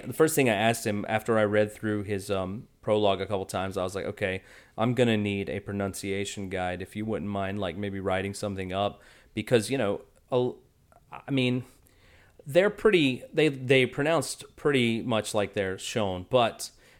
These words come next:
you know, you never know, and I don't wanna butcher somebody else's work, you know, not on purpose, <laughs> you know, so, uh, like, for example, uh, he has a mountain in his story called Devdin's Zenith, and it looks just like I said it just then,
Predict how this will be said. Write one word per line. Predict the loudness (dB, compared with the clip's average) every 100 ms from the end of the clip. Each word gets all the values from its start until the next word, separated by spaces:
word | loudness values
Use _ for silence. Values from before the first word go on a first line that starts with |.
| _
you | 2
know, | 2
you | 2 2
never | 4 4
know, | 4 6
and | 4
I | 2
don't | 0
wanna | 0 -2
butcher | -2 -4 -4 -6
somebody | -4 -4 -2
else's | -4 -6 -12 -4
work, | -2 -2 -6 -14
you | -8 -4
know, | -2
not | 0
on | -2
purpose, | 0 -2 -2 -6 -4 -2 -4 -6
<laughs> | -20 -12 -2
you | 2
know, | 2
so, | 2 4 6 4 0 -20 -2
uh, | 2 4
like, | 6 4 4
for | 2
example, | 4 4 4 2 -2 -12 -4
uh, | -2 0 -2
he | 2 2
has | 4 4
a |
mountain | 4 4 4 0 -4
in | -4
his | -4
story | 2 4 4
called | 2 0 -2 -2
Devdin's | 2 2 0 -4 -4 -6 -10
Zenith, | -8 -2 0 0 -4 -10 -20 -20 -2
and | 2 2 0 -2
it | 2
looks | 2 2 2
just | 2 2 4
like | 2 2 -2 -6
I | -4
said | -2 0 4 4
it | 2 0
just | 0 0 0
then, | 2 0